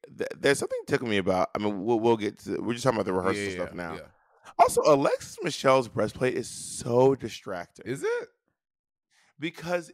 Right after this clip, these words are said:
Speaker 1: it's, like, so thick around the neck.
Speaker 2: <laughs>
Speaker 1: It's so
Speaker 2: Let me
Speaker 1: thick.
Speaker 2: look it
Speaker 1: Like
Speaker 2: up really quick. I don't re-, I don't remember.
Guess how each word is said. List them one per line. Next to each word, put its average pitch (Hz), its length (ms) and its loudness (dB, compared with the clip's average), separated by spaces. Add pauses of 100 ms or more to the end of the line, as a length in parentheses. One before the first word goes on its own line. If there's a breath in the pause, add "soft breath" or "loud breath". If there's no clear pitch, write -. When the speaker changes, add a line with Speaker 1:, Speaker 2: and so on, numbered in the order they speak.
Speaker 1:
it's, 160 220 -6
like, 165 180 -8
so 196 540 -8 (340)
thick 175 240 -6 (120)
around 135 500 4
the 127 100 0
neck. 113 500 -4
Speaker 2:
<laughs> - 60 -20
Speaker 1:
It's 135 180 -6
so 175 840 0 (960 soft breath)
Speaker 2:
Let - 100 -4
me 190 80 2
Speaker 1:
thick. 165 100 2
Speaker 2:
look - 140 -6
it 127 100 -4
Speaker 1:
Like 117 200 4
Speaker 2:
up - 100 -14
really 98 240 -8
quick. 87 360 -10
I 139 100 4
don't 190 120 4
re-, 185 160 0
I 170 80 8
don't 208 120 4
remember. 190 380 6